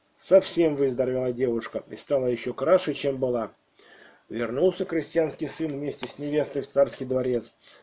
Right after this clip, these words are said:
Царь спрашивает у дочери: «Видят ли теперь глаза твои?» «Когда мы подходили к городу,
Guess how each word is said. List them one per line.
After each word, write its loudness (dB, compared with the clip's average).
Царь 2
спрашивает 0
у -4
дочери: -4
«Видят 0
ли -4
теперь 4
глаза 6
твои?» -2
«Когда -2
мы 2
подходили -2
к -6
городу, 4